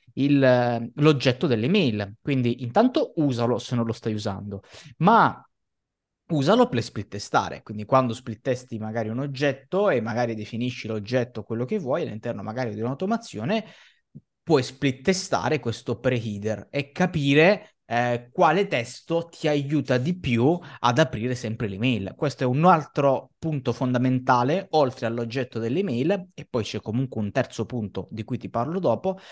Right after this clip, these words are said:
per fare tutti gli split test utili a, ehm,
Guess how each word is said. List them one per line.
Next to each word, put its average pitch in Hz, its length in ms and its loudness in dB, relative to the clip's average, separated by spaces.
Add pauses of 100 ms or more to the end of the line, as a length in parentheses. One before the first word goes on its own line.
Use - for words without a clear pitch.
(120)
per 120 600 2
fare 139 360 0
tutti 175 240 -6
gli 139 120 0
split 151 260 -4
test - 580 -2
utili 180 600 -2 (240)
a, 139 500 4
ehm, 110 1080 -4